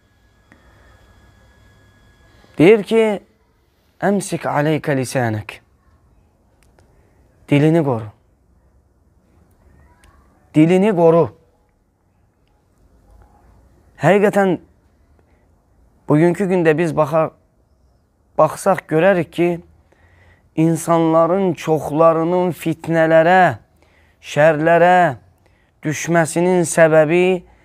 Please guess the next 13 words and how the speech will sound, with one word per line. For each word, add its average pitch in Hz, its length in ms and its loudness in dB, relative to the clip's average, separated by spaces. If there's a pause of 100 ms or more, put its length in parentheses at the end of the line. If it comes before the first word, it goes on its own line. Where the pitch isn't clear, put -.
(220)
həlakə 165 640 2
düşməsinin 170 800 -4 (100)
ən 202 240 0
böyük 160 320 2
səbəblərindən 156 720 -2
də 151 120 -4
biri 170 240 -2 (560)
dili 151 240 -2
ilə 160 200 0
qazandığıdır. 117 640 -2 (1600)
Dili 156 320 2
ilə 190 220 2
danışdığıdır. 131 640 -4